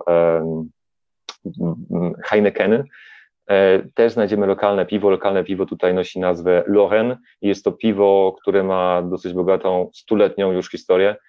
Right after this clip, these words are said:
E, no, jest nie najgorsze. Nie jest to żaden specjał, ale jest nie najgorsze. Natomiast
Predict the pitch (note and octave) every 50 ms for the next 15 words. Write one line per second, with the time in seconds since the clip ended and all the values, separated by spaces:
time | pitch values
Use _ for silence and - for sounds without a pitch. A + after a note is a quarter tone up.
0 | _ _ _ _ _ _ - F#2 F2+ F#2 F2+ F2+ F2 F2 F2 F2 F2 F2 F2 F2
1 | F2+ - C#4 E4 - - D#4+ C#4+ - - F#3 D#3+ D3 C3+ A2 G2+ F2+ F2 - -
2 | G#2+ D#3 E3+ G3+ - - B2 A#2+ A#2 A#2 A2 A2 G2+ - - G#2 F#2 - - G#2
3 | G#2+ G#2+ - - _ _ _ _ _ _ _ - F#2+ F#2+ F#2 - G2 F2+ F2 F2
4 | F2 E2+ D#2 - - F2+ G#2+ A#2 A2+ - - D#3+ E3+ B2 G#2 F#2+ - - _ _
5 | _